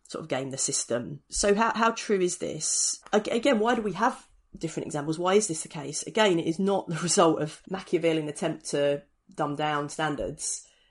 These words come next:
It goes back to a lot of the things we've talked about in the past on this podcast about the origins of the English state education system,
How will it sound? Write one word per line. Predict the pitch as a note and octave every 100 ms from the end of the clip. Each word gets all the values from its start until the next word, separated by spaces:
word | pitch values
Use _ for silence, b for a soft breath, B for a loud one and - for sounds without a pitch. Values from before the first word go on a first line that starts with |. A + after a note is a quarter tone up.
| b
It | -
goes | G#3+ G#3
back | F#3+ -
to | -
a |
lot | F3
of | C#3+
the | E3
things | D#3+ D#3
we've | D3+
talked | - -
about | - C#3+
in |
the | D3
past | F#3 G#3 G3 -
on | C#3
this | C3+
podcast | - C#3 - C3+ B2+ C#3 - -
about | D3 D3 D3 C#3 -
the | D#3
origins | E3+ D#3 D3+ D3 C#3+
of | C#3
the | C#3
English | C#3+ C#3 C3+
state | - C#3+
education | - - D3+ D3 C#3+
system, | - - - A#2+ E3+